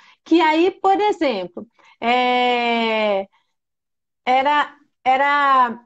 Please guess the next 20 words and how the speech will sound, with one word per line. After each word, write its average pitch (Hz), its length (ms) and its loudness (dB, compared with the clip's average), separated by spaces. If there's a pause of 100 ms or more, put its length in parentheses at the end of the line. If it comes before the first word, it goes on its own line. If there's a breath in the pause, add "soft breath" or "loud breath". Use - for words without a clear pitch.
(140)
ela 269 240 0
vai, 320 300 -2
por 330 160 -2
exemplo, 285 340 -4
começa 349 480 -2
a 349 80 -2
escrever, 277 960 0
a 277 120 -2
ser 339 340 -4
exigido, 262 920 -2 (520 soft breath)
é, 226 1200 -2 (220)
um, 277 640 0
um 302 40 0
processo 311 760 -2
de 269 120 -8
escrita 247 640 -6
dela, 220 640 -4 (340 soft breath)
aonde 285 400 2
ela 277 180 0
não 339 280 -4